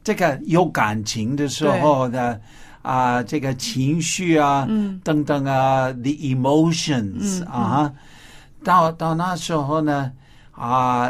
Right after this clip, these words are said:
Speaker 1: 连他们自己，不管呢，你背景好到什么地步，啊，这个有
Speaker 2: 很难控制了，
Speaker 1: emo-，
Speaker 2: 就。
Speaker 1: 很难控制了。
Speaker 2: 嗯。
Speaker 1: 啊，所以，啊，get a good start.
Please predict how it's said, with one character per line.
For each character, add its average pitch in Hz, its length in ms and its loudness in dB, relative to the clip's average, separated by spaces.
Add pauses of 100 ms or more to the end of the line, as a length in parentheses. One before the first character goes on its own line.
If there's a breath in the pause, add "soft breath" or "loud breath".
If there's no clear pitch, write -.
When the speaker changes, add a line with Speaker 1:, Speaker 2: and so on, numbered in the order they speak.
Speaker 1:
连 208 300 4
他 226 100 6
们 214 140 4
自 233 220 0
己， 110 280 -4 (200)
不 320 100 4
管 135 260 2
呢， 120 160 0
你 131 240 -4
背 185 300 0
景 185 220 0
好 135 260 -2
到 156 160 2
什 156 180 -2
么 143 120 0
地 156 180 4
步， 139 340 0 (460 soft breath)
啊， 131 300 0
这 151 180 -4
个 147 140 0
有 131 400 0
Speaker 2:
很 160 260 2
难 139 100 2
控 240 280 4
制 175 200 -6
了， 143 120 -6
Speaker 1:
emo-， - 80 -4
Speaker 2:
就。 165 80 -2
Speaker 1:
很 147 360 6
难 143 300 2
控 147 340 -2
制 139 200 0
了。 110 280 -2 (720 soft breath)
Speaker 2:
嗯。 - 100 -10
Speaker 1:
啊， 110 720 0 (200)
所 170 500 -4
以， 123 580 -2 (520 soft breath)
啊， 107 640 -4 (600)
get 160 220 4
a 165 60 4
good 165 240 2
start. 120 500 2